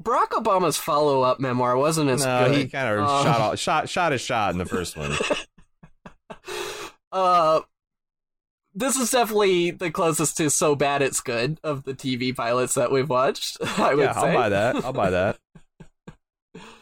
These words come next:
Speaker 1: And it starts off extra bizarre. Uh, in chat,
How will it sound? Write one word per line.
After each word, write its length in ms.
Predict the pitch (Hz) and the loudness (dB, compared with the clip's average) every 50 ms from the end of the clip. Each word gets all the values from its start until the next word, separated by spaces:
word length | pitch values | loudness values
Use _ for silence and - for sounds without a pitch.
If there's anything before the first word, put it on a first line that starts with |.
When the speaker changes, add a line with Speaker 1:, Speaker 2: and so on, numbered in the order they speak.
| _ _ _ _ _ _ _ _ _ _ _ _ _ _ _ - | _ _ _ _ _ _ _ _ _ _ _ _ _ _ _ -6
Speaker 1:
And 160 | - 240 262 | -2 0 0
it 120 | 294 294 - | 0 0 0
starts 420 | - - 254 302 427 453 - - | 0 0 0 0 0 0 0 2
off 320 | - 233 269 269 233 - - - | 2 4 2 2 0 -4 -10 -8
extra 460 | 131 143 160 - - - - 226 214 | -4 -4 -4 -2 -2 0 2 2 2
bizarre. 640 | 196 214 226 208 214 226 285 285 165 131 120 - - - _ - | 2 2 0 2 2 2 2 2 2 2 2 0 -2 -6 _ -10
Uh, 680 | - 135 156 151 151 151 147 147 147 147 151 147 139 - _ _ _ _ _ _ _ _ _ _ _ _ - | -6 -2 0 2 2 2 4 4 4 4 4 2 2 -2 _ _ _ _ _ _ _ _ _ _ _ _ -8
in 200 | 175 180 190 185 | -4 -2 -2 -2
chat, 500 | 170 - - 247 262 262 269 233 254 - | 0 0 0 0 2 2 2 0 0 -2